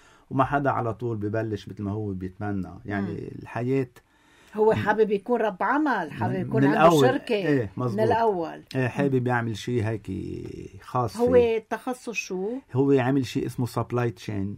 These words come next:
Speaker 1: يعني هيدا بالتسويق والاستيراد والتصدير
Speaker 2: مم.
Speaker 1: وشركات وهيك.
Speaker 2: مهم.
Speaker 1: هيدا اللي عمله.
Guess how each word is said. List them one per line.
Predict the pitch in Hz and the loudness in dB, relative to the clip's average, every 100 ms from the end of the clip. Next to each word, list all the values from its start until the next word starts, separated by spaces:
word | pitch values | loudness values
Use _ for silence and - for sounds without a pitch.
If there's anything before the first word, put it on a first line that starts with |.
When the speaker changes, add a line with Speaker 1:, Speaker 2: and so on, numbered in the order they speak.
| 117 | -12
Speaker 1:
يعني | 208 139 98 104 | -8 -4 -2 -2
هيدا | 117 113 107 107 107 104 - | -4 -4 -4 -4 -4 -8 -12
بالتسويق | 113 - 98 - 107 110 110 104 | -12 -10 -14 -8 -4 -2 -2 -4
والاستيراد | 95 101 - 101 104 107 98 | -10 -10 -8 -6 -4 -6 -8
والتصدير | 95 - 101 98 104 101 | -10 -12 -16 -8 -8 -6
Speaker 2:
مم. | 98 | -6
Speaker 1:
وشركات | 175 98 101 95 104 98 | -8 -6 -8 -6 -8 -8
وهيك. | 95 95 95 - - _ _ | -8 -8 -10 -14 -20 _ _
Speaker 2:
مهم. | 220 214 | -12 -4
Speaker 1:
هيدا | 117 98 | -4 -4
اللي | 90 85 | -6 -10
عمله. | 87 - | -14 -18